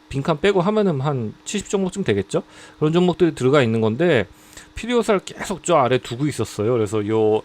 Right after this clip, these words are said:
일봉상에 언제쯤 반등이 나올까, 어떻게 움직임이 나올까 너무 궁금해서 계속 두고 있었는데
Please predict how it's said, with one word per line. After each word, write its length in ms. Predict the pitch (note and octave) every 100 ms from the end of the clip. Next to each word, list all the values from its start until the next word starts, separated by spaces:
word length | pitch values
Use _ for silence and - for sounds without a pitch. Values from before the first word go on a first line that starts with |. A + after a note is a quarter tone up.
| -
일봉상에 600 | A#2 B2 F3 F#3+ D#3+ A2+ G#2+
언제쯤 480 | F#2 A2+ F3+ G#3
반등이 360 | B2+ G#2 G#2+ A2+
나올까, 680 | G2+ F#2+ G2+ - G#2 A#2+ G2 - - -
어떻게 300 | - G#3+ -
움직임이 340 | C#3+ B2 C#3 B2
나올까 240 | G#2 A#2
너무 180 | A2 A#2+
궁금해서 480 | - C3 D#3+ B2+ B2+
계속 320 | D3+ F3 -
두고 200 | A#2+ C3
있었는데 640 | - B2 G#2 G#2 D#3 A2